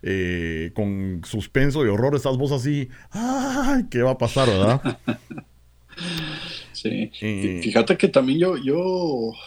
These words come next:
Speaker 2: yo vi cómo le cambió el, el, ah, o sea, cómo cam-, le cambió el humor a Arya. De-, i-, inicia el episodio, digamos, ella muy valiente, cuando ve realmente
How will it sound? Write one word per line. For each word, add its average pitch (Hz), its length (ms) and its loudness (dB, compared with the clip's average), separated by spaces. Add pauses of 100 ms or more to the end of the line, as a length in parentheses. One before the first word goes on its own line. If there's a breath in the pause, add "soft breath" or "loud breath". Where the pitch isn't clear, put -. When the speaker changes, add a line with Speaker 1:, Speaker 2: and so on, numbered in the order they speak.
(140 loud breath)
Speaker 2:
yo 127 160 -2
vi 151 140 -4
cómo 185 200 -4
le 185 120 -4
cambió 110 340 -2
el, 143 440 -4 (240 loud breath)
el, 110 400 -10
ah, 107 360 -8 (260)
o - 40 -12
sea, - 180 -4
cómo 160 240 0
cam-, 120 240 2
le 117 140 2
cambió 113 260 2
el 135 60 2
humor 147 240 2
a 147 100 2
Arya. 135 280 -2
De-, 113 400 -12
i-, 113 200 -8
inicia 135 440 2 (340)
el 120 120 -4
episodio, 127 420 -2
digamos, 143 340 -2
ella 143 140 0
muy 147 140 -4
valiente, 143 380 -2 (160)
cuando 107 560 -2
ve 170 260 0 (240)
realmente 135 680 -6